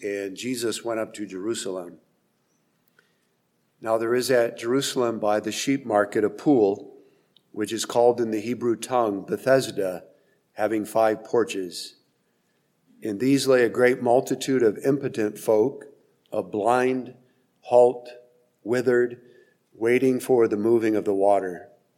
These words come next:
For an angel went down at a certain season into the pool and troubled the water. Whosoever then first after the troubling of the water stepped in was made whole of whatsoever disease he had.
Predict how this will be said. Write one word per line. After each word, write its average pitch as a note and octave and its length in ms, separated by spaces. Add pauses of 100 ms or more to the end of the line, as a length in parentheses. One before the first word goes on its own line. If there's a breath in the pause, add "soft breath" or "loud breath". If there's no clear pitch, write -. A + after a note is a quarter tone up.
(840)
For A2+ 160
an A2 80
angel C#3 420
went C3 200
down B2+ 280
at A#2+ 100
a A2 80
certain A#2+ 380
season C3 540
into A2+ 200
the G#2 80
pool C3+ 600 (600 soft breath)
and G#2 240
troubled B2 360
the A2+ 80
water. G2 540 (1040)
Whosoever B2+ 540
then B2 260
first D#3 480
after B2 380
the A2 100
troubling B2 480
of A2 100
the G#2 120
water G#2+ 580 (320 loud breath)
stepped - 480
in C3+ 440 (760)
was G#2 220
made B2 240
whole C3 400
of F#2 100
whatsoever G#2+ 680
disease G2+ 680
he F2+ 140
had. F#2 460